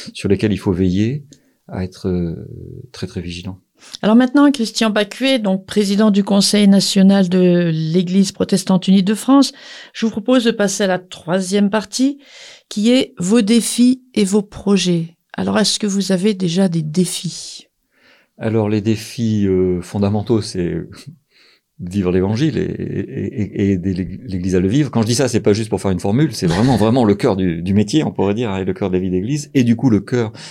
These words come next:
Speaker 1: de la mission du président du Conseil national, du Conseil national, mais encore une fois de plein, plein de gens dans, dans l'Église.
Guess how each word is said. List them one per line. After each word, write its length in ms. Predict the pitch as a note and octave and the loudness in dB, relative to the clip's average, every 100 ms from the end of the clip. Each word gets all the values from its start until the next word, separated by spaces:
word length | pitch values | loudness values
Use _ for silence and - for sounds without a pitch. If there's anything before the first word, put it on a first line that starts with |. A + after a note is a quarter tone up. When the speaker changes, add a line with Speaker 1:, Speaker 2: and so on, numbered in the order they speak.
| - - - | -20 -18 -8
Speaker 1:
de 100 | G2 | -4
la 140 | G2 | -2
mission 500 | F#2 F#2+ - A2 G#2+ A2 - - _ _ _ _ _ | -2 -4 -6 -6 -6 -10 -20 -20 _ _ _ _ _
du 240 | E2+ F2+ G#2 | -14 -8 -6
président 280 | G#2+ G2 | -2 -2
du 80 | F#2+ | -2
Conseil 260 | F#2 F#2+ F#2+ | -4 -4 -4
national, 440 | F2 G#2+ A#2 A#2 | -4 -4 -2 -2
du 120 | G2+ | -2
Conseil 300 | G#2 G2+ G2 | -2 -2 -2
national, 420 | F#2 F2+ A#2 C3 A2 | -2 -4 -4 -4 -4
mais 160 | F2+ | -6
encore 280 | D#2+ D#2+ F#2+ | -8 -10 -8
une 100 | F2 | -8
fois 220 | E2 G#2 | -6 -6
de 100 | F2+ | -6
plein, 200 | D#2+ G#2 | -6 -8
plein 160 | F#2 F#2 | -8 -8
de 60 | E2+ | -8
gens 120 | F2 | -8
dans, 220 | E2 D2+ | -8 -8
dans 140 | F2+ | -8
l'Église. 480 | F2+ F2+ A#2+ E3 - | -6 -6 -6 -6 -8